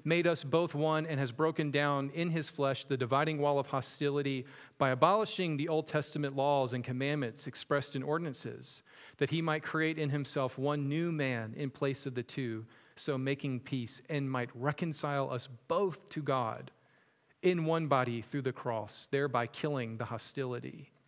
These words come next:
You see, the great message of the gospel is that all who call upon the name of the Lord shall be saved. Whether you are a man or a woman, whether you are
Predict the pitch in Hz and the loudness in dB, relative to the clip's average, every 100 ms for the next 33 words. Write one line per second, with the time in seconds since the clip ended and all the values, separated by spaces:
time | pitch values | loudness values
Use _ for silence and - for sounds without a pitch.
0 | _ _ _ _ _ _ _ _ 151 160 | _ _ _ _ _ _ _ _ -2 0
1 | 147 139 170 160 156 165 - 165 147 143 | 0 2 2 2 0 0 0 -2 -2 -2
2 | 135 135 156 - - 123 135 127 131 - | 0 2 0 -2 -4 -4 -2 0 -2 -2
3 | - 156 175 175 170 - 147 - 143 139 | -2 0 2 2 0 -2 -4 0 0 0
4 | 139 135 127 127 127 127 120 117 147 117 | 0 -2 -2 -2 -2 -2 -4 -4 -6 -10
5 | - - 117 117 113 - 120 120 - _ | -10 -4 -4 -2 -6 -8 -10 -12 -18 _
6 | _ _ _ - - - 139 127 127 131 | _ _ _ -20 -10 -2 0 0 0 0
7 | 120 110 117 139 151 156 156 135 120 120 | 0 -2 -2 0 0 -2 -4 -4 -4 -2
8 | 139 143 135 123 123 123 123 107 | -2 -2 -2 -2 -2 -2 -4 -4